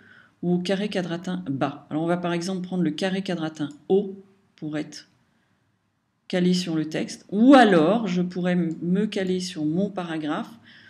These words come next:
et me mettre sur le bord supérieur du paragraphe. Mais j'aurai une plus grande précision en faisant,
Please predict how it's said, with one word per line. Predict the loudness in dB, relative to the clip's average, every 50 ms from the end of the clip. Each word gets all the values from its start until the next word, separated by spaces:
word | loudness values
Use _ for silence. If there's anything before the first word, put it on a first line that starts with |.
| -20 -20 -20 -20 -20 _ _ _ _ _ _ -2
et | 2 4
me | 4 4 4
mettre | 2 0 -2 -2 -4
sur | -6 -2 0
le | 0 0
bord | 0 2 2 0 0 0
supérieur | -4 -6 -6 -4 -4 -2 -2 -2 -4
du | -6 -8
paragraphe. | -8 -6 -4 -4 -4 -6 -8 -10 -14 -18 -20 -12 -8
Mais | -6 -4
j'aurai | -2 -2 -2 0 2
une | 2 2 0
plus | 0 -2 -4 -4
grande | -2 -2 -4 -4 -6
précision | -8 -8 -10 -8 -8 -8 -8 -6 -4 -4 -2 -4 -4 -8 -14 _ _ _ _ _ _ _ _ _ _
en | -16 -14
faisant, | -12 -10 -8 -8 -6 -4 -4 -6 -6 -8